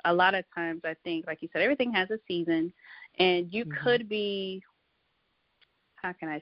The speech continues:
Speaker 1: say this? You could be acting in your purpose, doing something that you're actually not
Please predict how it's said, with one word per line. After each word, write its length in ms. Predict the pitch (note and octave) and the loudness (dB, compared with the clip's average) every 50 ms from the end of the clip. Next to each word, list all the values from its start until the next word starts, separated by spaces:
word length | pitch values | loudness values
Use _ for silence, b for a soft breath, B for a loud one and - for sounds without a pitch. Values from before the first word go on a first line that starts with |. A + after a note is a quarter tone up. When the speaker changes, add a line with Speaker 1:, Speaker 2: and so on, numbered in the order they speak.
| - - | -2 -2
Speaker 1:
say 120 | D3+ C#3+ | 0 0
this? 200 | - - - F#3 - - | 0 -2 -4 -4 -4 -2
You 120 | G3 A3 | -2 -2
could 240 | - - B3 A3+ A3 | 2 4 4 4 4
be 260 | A3 A3 G#3+ G3 - - | 4 0 0 0 0 0
acting 720 | - F3+ F#3+ F#3+ _ _ - G#3 F3+ F3 F3 E3+ E3 D#3+ - _ - | 2 2 2 2 _ _ -12 -10 -8 -6 -6 -6 -6 -8 -10 _ -8
in 160 | F3 F3+ F3 | -8 -6 -6
your 180 | E3+ F3 E3 | -6 -8 -8
purpose, 520 | - _ - F#3 F3 - - F3 E3+ E3 D#3+ - - | -8 _ -6 -6 -6 -6 -6 -8 -8 -8 -10 -10 -8
doing 280 | E3+ E3 E3 E3 E3 - - | -6 -6 -4 -4 -6 -8 -8
something 340 | E3+ E3 E3 - D#3+ D#3+ D#3+ | -8 -8 -8 -6 -6 -6 -4
that 180 | D#3+ D#3 - - | -4 -6 -6 -4
you're 100 | E3+ D3+ | -4 -2
actually 400 | - D#3 D#3 - - - E3 D#3+ | -2 -2 -4 -4 -6 -6 -4 -2
not 220 | D#3 D#3 D#3 - | -2 -2 -2 -4